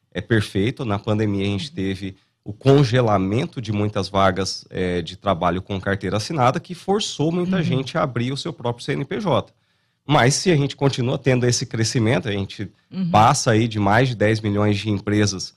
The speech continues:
Speaker 1: é, é, de, de, de empresas individuais,
Speaker 2: Uhum.
Speaker 1: né? Então, e, e, e a gente continua também
Speaker 2: Aham.
Speaker 1: tendo um crescimento de, de pessoas empregadas com carteira assinada, quer dizer que a economia como um todo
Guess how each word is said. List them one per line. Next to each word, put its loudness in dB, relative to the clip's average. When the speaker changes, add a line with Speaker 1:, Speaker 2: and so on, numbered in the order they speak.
Speaker 1:
é, 4
é, 0
de, -6
de, -4
de -10
empresas 0
individuais, 4
Speaker 2:
Uhum. -4
Speaker 1:
né? -2
Então, 2
e, 2
e, 0
e -6
a -6
gente 0
continua 0
também 0
Speaker 2:
Aham. -2
Speaker 1:
tendo 0
um -2
crescimento -4
de, -6
de -14
pessoas -4
empregadas -2
com -20
carteira -2
assinada, 0
quer -8
dizer -6
que -2
a 2
economia 0
como -4
um 0
todo -4